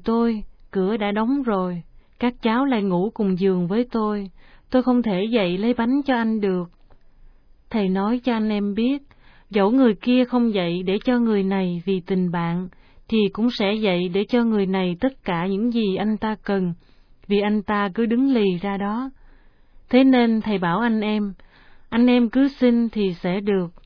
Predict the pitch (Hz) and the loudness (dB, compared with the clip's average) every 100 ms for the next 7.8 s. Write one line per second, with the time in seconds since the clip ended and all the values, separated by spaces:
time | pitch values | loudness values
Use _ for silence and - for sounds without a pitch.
0 | - - 254 269 - 208 190 180 202 196 | -20 -4 0 0 2 2 2 -2 -2 -2
1 | 170 - 175 196 214 220 254 277 - - | -4 -6 -6 -4 -4 -4 -6 -8 -16 -10
2 | - 277 240 180 202 190 175 214 - 220 | 0 0 2 0 -2 -2 -2 -2 -4 -2
3 | 190 175 190 220 185 175 208 220 208 202 | -2 -2 -4 -2 -2 -4 -4 -4 -4 -6
4 | - - - - - - - 220 196 190 | -10 -20 -20 -20 -20 -6 0 2 4 2
5 | 262 254 240 - 247 233 220 220 190 185 | 2 2 2 2 2 2 2 0 2 0
6 | 190 196 185 170 - - - - 233 240 | 0 2 0 -2 -10 -20 -20 -4 0 0
7 | - 220 196 185 196 185 190 214 | 2 2 2 0 -2 -2 -4 -2